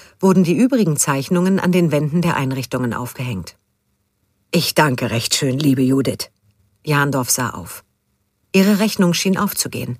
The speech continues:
Seine Miene wirkte jetzt viel entspannter. „Dann will ich ein allerletztes Mal Gnade vor Recht ergehen lassen“, sagte er.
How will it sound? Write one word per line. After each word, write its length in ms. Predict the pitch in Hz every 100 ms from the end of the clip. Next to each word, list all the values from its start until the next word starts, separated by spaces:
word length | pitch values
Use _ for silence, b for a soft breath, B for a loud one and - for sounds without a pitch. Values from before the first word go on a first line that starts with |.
| b b -
Seine 240 | 151 147
Miene 300 | 170 165 131
wirkte 240 | 131 -
jetzt 280 | 127 123 -
viel 180 | 170 139
entspannter. 540 | 123 - 123 123 - - _ _ _ _ _ _ _ _ _ _ -
„Dann 220 | 214 220
will 200 | 226 226
ich 240 | 196 -
ein 180 | 185 196 185
allerletztes 760 | 214 208 175 185 - 185 -
Mal 280 | 170 151 151
Gnade 380 | 165 170 156 147
vor 200 | - 135
Recht 240 | 131 -
ergehen 260 | 110 120 113
lassen“, 420 | 120 - 101 107 _ _ _ _
sagte 360 | 135 98 - -
er. 160 | 78